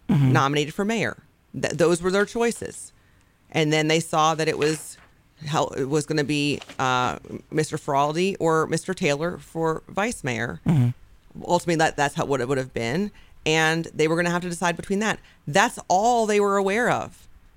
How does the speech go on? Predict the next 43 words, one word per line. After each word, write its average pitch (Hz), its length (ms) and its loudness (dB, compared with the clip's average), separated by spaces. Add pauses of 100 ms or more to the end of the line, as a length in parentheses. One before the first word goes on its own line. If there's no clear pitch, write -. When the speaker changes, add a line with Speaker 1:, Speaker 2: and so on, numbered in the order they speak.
(200)
Speaker 2:
And 165 460 4
they, 175 680 2
that 175 320 2
morning, 190 680 0 (440)
decided 185 600 2 (320)
between 190 380 2
themselves 190 840 -2 (640)
what 165 180 4
they 202 140 8
were 214 100 4
gonna 226 180 2
do. 233 340 -2 (220)
That's, 277 320 2 (300)
that, 240 480 2
that's 170 540 2
the 226 120 4
deal. 214 560 2
Speaker 1:
So 339 220 6
what, 392 240 6
Speaker 2:
You 427 100 8
know? 381 160 10
Speaker 1:
when 320 80 8
he 302 60 0
talks 359 400 6
about 214 540 6
these 190 280 2
kitchen 240 580 4
meetings 131 520 2
that - 180 2
you 143 140 4
had 131 480 4
and 127 120 0
the 147 120 2
agreements 190 720 4
that - 320 0
you 143 100 2
had 117 380 2
that 123 140 0
you 143 160 2
went 185 280 4
back 196 320 8
on, 135 520 4
and, 123 200 2